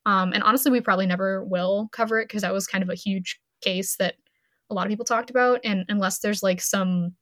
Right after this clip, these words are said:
misunderstanding in the media to correct, I personally try to avoid huge cases like that. Um, but I did think it was interesting to see some parallels.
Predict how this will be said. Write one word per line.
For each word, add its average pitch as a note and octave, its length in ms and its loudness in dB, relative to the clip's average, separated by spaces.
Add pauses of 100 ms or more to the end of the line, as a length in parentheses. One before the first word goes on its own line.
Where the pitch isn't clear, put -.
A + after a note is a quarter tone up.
(880)
misunderstanding F#3 560 -2
in F#3 60 0
the F3+ 60 0
media F#3 280 -2
to G#3+ 100 -6
correct, G#3+ 360 -4
I F3+ 280 0 (500)
personally G3+ 460 -4
try G#3+ 160 -2
to G#3+ 120 0
avoid G#3 300 -2
huge A3 520 -2 (500)
cases B3 380 2
like C#4 140 2
that. D4 280 2
Um, F#3 460 2 (640)
but A#3 100 4
I A3+ 40 4
did A3+ 120 -4
think B3+ 140 -2
it C4+ 40 0
was C4 100 0
interesting C4+ 340 4
to B3+ 60 0
see C4+ 140 0
some C4 140 0
parallels. - 720 -6